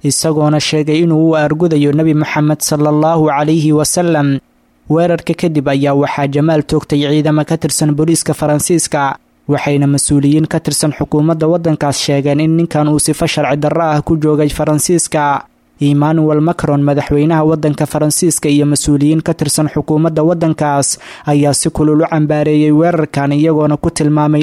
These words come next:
inuu yahay mid argagixiso. Tan iyo wixii ka dambeeyey weerarkii madaxgoynta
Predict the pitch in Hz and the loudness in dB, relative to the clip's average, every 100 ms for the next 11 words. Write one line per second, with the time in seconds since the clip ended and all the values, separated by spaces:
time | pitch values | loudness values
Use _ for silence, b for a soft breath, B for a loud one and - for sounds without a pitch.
0 | 165 156 151 143 147 160 180 165 151 147 | 2 2 2 2 2 0 0 -2 -2 -4
1 | 143 147 - 147 143 - _ _ - 160 | -2 -2 0 -2 -2 -6 _ _ -4 0
2 | 151 147 160 156 151 - 170 151 147 143 | 2 2 0 0 -2 -2 -2 0 2 2
3 | 143 143 156 160 147 - 151 151 151 143 | 2 2 2 0 -2 0 0 0 -2 -2
4 | 156 170 - | 0 0 0